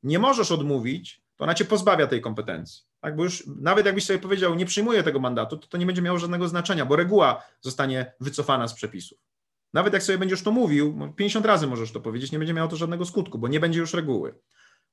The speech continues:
Uzyskasz inną kompetencję, tak, że będziesz mógł pójść do sądu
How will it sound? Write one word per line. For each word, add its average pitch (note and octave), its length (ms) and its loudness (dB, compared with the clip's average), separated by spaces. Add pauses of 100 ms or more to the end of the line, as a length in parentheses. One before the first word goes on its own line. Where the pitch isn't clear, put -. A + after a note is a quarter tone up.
Uzyskasz E3 440 0
inną G3 260 4
kompetencję, A2 680 -4
tak, C#3 260 0
że C#3 60 -4
będziesz D3+ 220 -4
mógł E3 140 -6
pójść F3 160 -4
do F#3 60 2
sądu A2+ 560 0